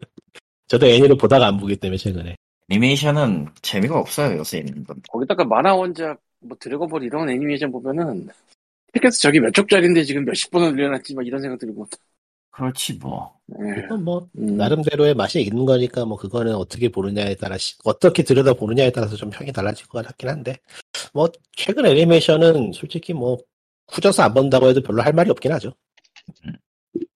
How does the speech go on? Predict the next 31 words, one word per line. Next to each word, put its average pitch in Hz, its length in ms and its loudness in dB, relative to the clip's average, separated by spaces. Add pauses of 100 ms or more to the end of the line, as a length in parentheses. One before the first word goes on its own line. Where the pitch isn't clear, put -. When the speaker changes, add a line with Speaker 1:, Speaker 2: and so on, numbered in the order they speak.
(340)
Speaker 3:
어쨌건 - 380 0
뭐 110 260 4
앞으로 107 300 0
끌고 135 300 2
와서 101 220 2
호크아이는 120 840 0
기대와 120 420 6
Speaker 2:
<laughs> - 0 -
재미가 110 360 0
Speaker 3:
우려를 127 160 -2
Speaker 2:
없어. 120 100 -8
Speaker 3:
같이 - 160 -12
갖고 123 220 -8
있습니다. 101 340 -10 (880)
Speaker 2:
어, 147 120 4
뭐 143 580 8 (140)
어떻게든 165 420 0
되겠죠, 139 480 0
뭐. 87 440 -8
화이팅. 120 500 -4 (800)
Speaker 3:
네, 123 60 2
일단 135 140 2
Speaker 2:
난 147 120 4
그거 127 120 4
Speaker 3:
여기 113 120 4
Speaker 2:
외에는 123 260 4
딱히 117 220 -6
할 123 120 0
말이 139 180 0
없어. - 300 -12 (640)
Speaker 3:
처음으로 233 840 -2